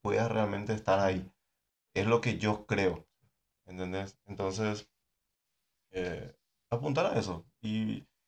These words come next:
y me sorprendió la cantidad de personas que,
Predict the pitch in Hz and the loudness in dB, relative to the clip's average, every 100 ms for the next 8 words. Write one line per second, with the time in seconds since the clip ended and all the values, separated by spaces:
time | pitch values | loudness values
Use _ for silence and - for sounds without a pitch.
0 | _ - 120 123 135 131 127 113 107 113 | _ -2 0 0 0 -2 -2 -2 0 0
1 | 120 131 120 113 120 110 107 104 107 110 | 0 0 0 -2 -2 -4 -2 -2 -2 -2
2 | - 107 104 98 98 | -2 -2 -2 -4 -6